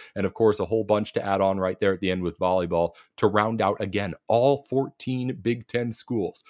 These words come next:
coming home with at least one medal in Tokyo. Huge. Huge for the conference, huge for all the schools involved, and of course, a big thing to be able to put on that resume for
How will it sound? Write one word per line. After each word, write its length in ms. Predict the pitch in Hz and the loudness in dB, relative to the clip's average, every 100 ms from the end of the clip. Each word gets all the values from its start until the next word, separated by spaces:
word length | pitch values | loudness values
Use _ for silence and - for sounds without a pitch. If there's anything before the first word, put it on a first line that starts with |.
| - - | -20 -8
coming 220 | 135 127 | -6 -2
home 160 | 120 123 | -2 -2
with 140 | 117 | -4
at 120 | 110 | -6
least 320 | 104 123 - | -6 -8 -10
one 260 | 104 113 123 | -4 -2 -2
medal 300 | 107 90 85 | -2 -2 -4
in 160 | 85 85 | -4 -4
Tokyo. 400 | 98 85 85 - _ _ _ | -2 -4 -6 -12 _ _ _
Huge. 480 | - - 98 - - - _ _ | -8 0 0 0 -12 -18 _ _
Huge 300 | - 147 147 | 0 4 4
for 100 | - | 0
the 80 | 104 | -6
conference, 480 | - 123 117 123 - - - | -2 -2 0 -4 -6 -14 -12
huge 260 | - 131 127 | -2 -2 0
for 140 | - | 2
all 80 | 107 | 2
the 80 | 95 | 2
schools 360 | - 110 98 87 | -2 -2 0 0
involved, 440 | 85 92 92 - _ _ - | 4 6 4 2 _ _ -2
and 200 | 110 101 | 0 0
of 100 | 90 | 2
course, 200 | 117 107 | 2 2
a 120 | 117 | -2
big 360 | 87 - 117 - | -4 -2 -2 -2
thing 180 | 101 | -4
to 80 | 90 | -2
be 100 | 98 | 0
able 120 | 90 | 0
to 80 | 92 | 0
put 200 | 101 113 - | 0 0 0
on 200 | 92 92 | 0 0
that 160 | 92 - | -2 -2
resume 380 | 95 85 90 82 | -2 -2 -4 -4
for 200 | - | -6